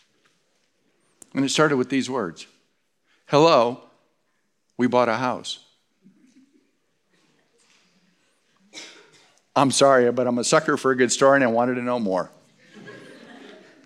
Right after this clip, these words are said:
I figured they'd want to refinance my place or do something special with it, but it, it started, "We bought a house." So I clicked on it.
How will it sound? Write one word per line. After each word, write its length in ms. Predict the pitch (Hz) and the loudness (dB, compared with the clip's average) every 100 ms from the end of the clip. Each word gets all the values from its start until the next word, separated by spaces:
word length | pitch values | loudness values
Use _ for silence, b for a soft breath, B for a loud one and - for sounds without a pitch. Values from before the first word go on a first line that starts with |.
| _ _ _ _ _ _ _ _ _ _ - - - _ b b b b - | _ _ _ _ _ _ _ _ _ _ -20 -20 -20 _ b b b b -4
I 120 | 135 | -2
figured 300 | - 196 160 | 2 2 4
they'd 160 | 139 | 4
want 500 | 127 131 131 - - | 4 2 2 -2 -10
to 80 | - | -2
refinance 600 | 127 120 139 151 147 143 - | 0 2 2 2 2 -2 0
my 140 | 135 | 0
place 360 | 127 135 131 - | 2 2 2 0
or 60 | |
do 100 | 113 | -4
something 380 | 156 165 151 131 | -2 -2 0 -2
special 360 | - 127 117 120 | 0 0 0 -2
with 160 | 113 | -2
it, 160 | 127 - | -2 0
but 200 | 127 127 - - | -2 -2 -4 2
it, 140 | 190 196 214 | 4 6 6
it 160 | 196 | 4
started, 480 | 160 247 214 170 143 B B - | 2 0 2 2 -2 B B -4
"We 140 | 147 | -2
bought 220 | 151 147 | 2 2
a 40 | 123 | 2
house." 440 | 120 87 - - - b b b b b _ _ _ _ _ _ | -2 -6 -10 -12 -14 b b b b b _ _ _ _ _ _
So 160 | - 139 | -4 -2
I 60 | |
clicked 340 | - - 339 - | -2 -4 -6 -6
on 160 | 98 | -8
it. 120 | 82 | -10